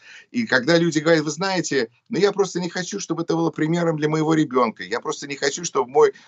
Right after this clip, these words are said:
ребёнок рос в стране, где вот такое поведение считается приличным. Это же аморально». Это замечательно слышать от республиканцев, понимают, что их там мало,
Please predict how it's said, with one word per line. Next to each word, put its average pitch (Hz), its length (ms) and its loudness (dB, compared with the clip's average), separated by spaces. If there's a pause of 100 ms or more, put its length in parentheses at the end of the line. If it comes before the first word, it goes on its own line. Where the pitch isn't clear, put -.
ребёнок 151 500 4
рос 117 220 6
в - 40 -10
стране, 139 420 -2
где 131 200 -4
вот 127 140 -4
такое 139 320 -2
поведение 139 580 -4
считается 156 520 -4
приличным. 170 560 -4
Это 131 160 -4
же 160 120 2
аморально». 143 680 2 (600)
Это 143 460 0
замечательно 123 560 -4
слышать 131 280 -4
от 113 100 -2
республиканцев, 127 680 -2
понимают, 147 380 -2
что - 160 -4
их - 100 -2
там 92 220 0
мало, 139 500 0